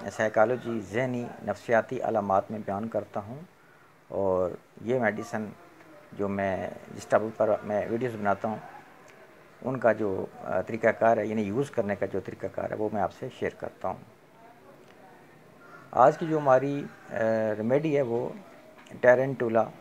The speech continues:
hispanica, इसकी जो, अ, साइकोलॉजी, नफ्सियाती और जहनी अलामात हैं वो मैं बयान करूँगा, और साथ में ये medicine यूज़ करने का तरीक़ाकार आपसे शेयर करूँगा।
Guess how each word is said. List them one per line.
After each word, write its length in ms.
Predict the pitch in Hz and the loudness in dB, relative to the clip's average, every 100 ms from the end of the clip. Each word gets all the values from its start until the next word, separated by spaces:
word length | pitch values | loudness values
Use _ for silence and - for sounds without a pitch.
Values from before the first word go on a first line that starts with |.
| - - 113 | -20 -10 -6
hispanica, 640 | 120 - 113 104 98 110 107 - - - - - - - - - | -4 -4 -2 -2 0 -2 -2 -12 -20 -20 -20 -20 -20 -20 -12 -10
इसकी 220 | - 151 | -8 -4
जो, 440 | 139 127 123 - - | 0 0 0 -2 -8
अ, 180 | - 117 | -6 -6
साइकोलॉजी, 800 | 113 117 113 120 143 131 127 113 - - - | 0 0 6 6 6 0 -4 -6 -10 -16 -4
नफ्सियाती 520 | 113 120 - 117 - | -2 -2 4 4 4
और 140 | 120 107 | -2 -2
जहनी 280 | 95 151 147 | 0 0 2
अलामात 460 | 107 98 101 131 | 2 2 4 2
हैं 180 | 135 113 | 2 0
वो 60 | 117 | 0
मैं 160 | 117 | 2
बयान 240 | 110 107 117 | 2 2 2
करूँगा, 320 | 117 117 143 | -2 0 -2
और 260 | - 110 | 0 -2
साथ 280 | 107 120 123 - | -2 2 2 2
में 100 | 127 | -2
ये 140 | 107 110 | -2 -2
medicine 480 | 98 104 - 104 117 - - - - | -2 -4 -6 -10 -12 -20 -20 -20 -10
यूज़ 240 | 107 139 - | -6 -6 -2
करने 280 | 107 95 | -2 -2
का 120 | 92 113 | -2 -4
तरीक़ाकार 540 | - 98 92 95 92 | -4 -6 -4 0 0
आपसे 320 | 85 - 147 | 0 -4 -10
शेयर 240 | - 120 82 | -4 -4 -2
करूँगा। 460 | - - 82 78 | -6 -8 -10 -12